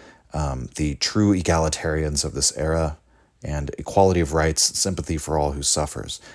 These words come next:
and the people who take suffering for something that can be abolished.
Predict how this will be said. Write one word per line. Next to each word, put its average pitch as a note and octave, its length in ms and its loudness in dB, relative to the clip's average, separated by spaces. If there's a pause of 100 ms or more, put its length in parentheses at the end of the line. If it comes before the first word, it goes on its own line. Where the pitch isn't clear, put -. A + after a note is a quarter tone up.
(120)
and D#2 260 -4
the - 100 -2
people G2 280 0
who F#2+ 80 4
take - 240 -2
suffering G2 400 2
for E2+ 100 0
something D#2 320 -2
that D2 160 -4
can D#2+ 240 -2
be D2 120 -2
abolished. C#2+ 540 -2